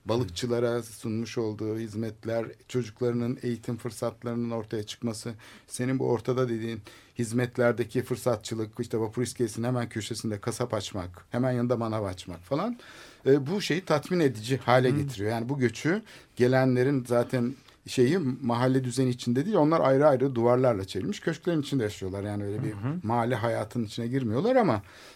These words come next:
Speaker 1: e, buranın
Speaker 2: Hı.
Speaker 1: iş gücünü kullanıyorlar. Buradaki şeyle işte bir tür, e,
Speaker 2: Fayda, etinden, sütünden yararlanılıyor.
Speaker 1: yararlanıyor. Yani karşılıklı bir şey var, ilişki biçimi. Sonra bu Cumhuriyet döneminde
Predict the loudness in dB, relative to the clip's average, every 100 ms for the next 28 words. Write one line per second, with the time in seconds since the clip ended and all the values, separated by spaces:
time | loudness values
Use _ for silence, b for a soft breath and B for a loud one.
0 | B 0 2 4 6 6 4 2 0 0
1 | 4 4 4 4 4 6 6 6 4 2
2 | 0 -2 0 -2 2 4 4 0 -2 -4
3 | -4 -4 -6 -6 -14 -10 -4 4 6 6
4 | 4 2 -4 0 2 0 -2 -6 -2 -2
5 | 0 2 2 2 0 2 6 8 8 8
6 | 6 4 4 6 4 4 -2 2 2 4
7 | 2 0 -14 -8 -4 -4 -4 -6 -6 -8
8 | -8 -10 -12 -8 -6 -6 B B B B
9 | -6 0 2 2 0 2 2 2 0 0
10 | 0 -2 -4 -6 -6 -4 -4